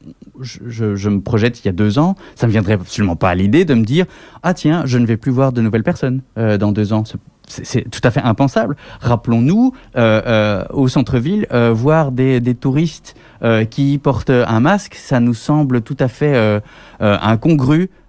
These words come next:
Euh, on peut, on peut en rire un petit peu gentiment parce que globalement, ben, on respire le même air et, euh, il y a a priori aucun problème. Maintenant,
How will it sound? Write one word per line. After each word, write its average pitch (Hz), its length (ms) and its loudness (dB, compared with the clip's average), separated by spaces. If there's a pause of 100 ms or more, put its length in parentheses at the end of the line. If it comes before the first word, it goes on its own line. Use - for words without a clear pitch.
(120)
Euh, 69 140 -6
on 110 140 -2
peut, 117 240 0
on 110 120 -2
peut 117 140 -2
en 117 120 2
rire 120 240 0
un 117 100 2
petit 113 160 -6
peu 123 120 -2
gentiment 175 420 0
parce 143 140 -4
que - 80 -2
globalement, 117 440 2
ben, 95 240 0 (220)
on 98 140 -4
respire 98 320 -2
le 101 60 2
même 98 180 2
air 131 240 2
et, 107 120 2
euh, 95 160 0
il 95 60 -2
y 98 60 0
a 95 60 2
a 95 40 2
priori 104 380 0
aucun 98 180 0
problème. 151 480 0
Maintenant, 117 460 0